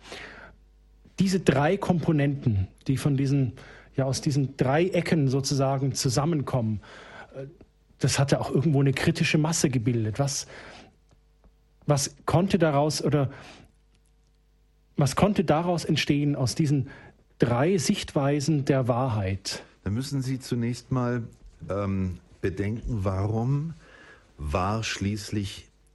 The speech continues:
Speaker 2: der Begriff Wahrheit etwas so ungemein Wichtiges? Es hat ja einen deutschen Politiker gegeben, der kurz nach dem Zusammenbruch des Kommunismus, kurz nach dem Mauerfall,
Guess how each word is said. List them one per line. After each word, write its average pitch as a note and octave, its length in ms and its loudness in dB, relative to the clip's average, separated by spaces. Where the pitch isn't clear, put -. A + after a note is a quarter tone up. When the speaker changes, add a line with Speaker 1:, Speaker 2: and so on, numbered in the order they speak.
Speaker 2:
der D#2+ 200 -4
Begriff E2+ 520 -2
Wahrheit G2+ 800 0
etwas F2 440 -6
so E2+ 200 -4
ungemein F#2+ 640 -2
Wichtiges? - 720 -8
Es - 100 -6
hat F#2 160 -2
ja F2+ 100 0
einen E2+ 180 -2
deutschen F2+ 380 -2
Politiker G2+ 520 0
gegeben, F2+ 800 -2
der D#2+ 220 -2
kurz - 420 -6
nach D#2 220 -2
dem D2+ 260 -2
Zusammenbruch E2+ 560 -2
des - 160 -4
Kommunismus, F2 800 -2
kurz - 260 -8
nach D2 140 -2
dem D2 160 -4
Mauerfall, E2 640 0